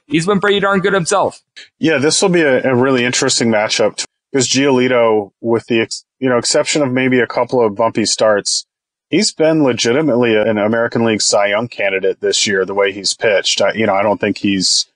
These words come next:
Speaker 2: good enough to bump Justin Verlander from that spot. But the thing for the Twins is this is a team that's in a division race that has gotten a lot tighter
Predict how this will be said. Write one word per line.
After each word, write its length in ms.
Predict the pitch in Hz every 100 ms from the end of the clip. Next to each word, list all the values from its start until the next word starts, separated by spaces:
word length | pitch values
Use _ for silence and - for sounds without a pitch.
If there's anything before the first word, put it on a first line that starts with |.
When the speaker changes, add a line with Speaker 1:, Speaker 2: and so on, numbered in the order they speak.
| _ _ _ _ 107
Speaker 2:
good 180 | 131 123
enough 320 | 117 113 - -
to 120 | 113
bump 300 | 104 110 101 _ -
Justin 400 | 110 123 - 98
Verlander 440 | 120 127 110 101
from 180 | - 101
that 220 | 95 90
spot. 400 | - 113 98 98 -
But 340 | 110 104 95 _ _ _ -
the 100 | 127
thing 200 | 160 160
for 120 | 185
the 140 | 160
Twins 540 | 135 147 139 135 123 -
is 540 | 117 117 113 107 104 - 123
this 180 | 131
is 140 | 139 127
a 60 |
team 260 | 117 131 120
that's 240 | 104 -
in 220 | - 123 120
a 160 | 117
division 460 | 107 107 107 110 107
race 340 | 101 101 98
that 220 | 104 95 - _ _ _ _ _
has 300 | - 131 110
gotten 320 | 131 113 107 123
a 40 |
lot 220 | 117 120
tighter 640 | - 117 110 110 110 107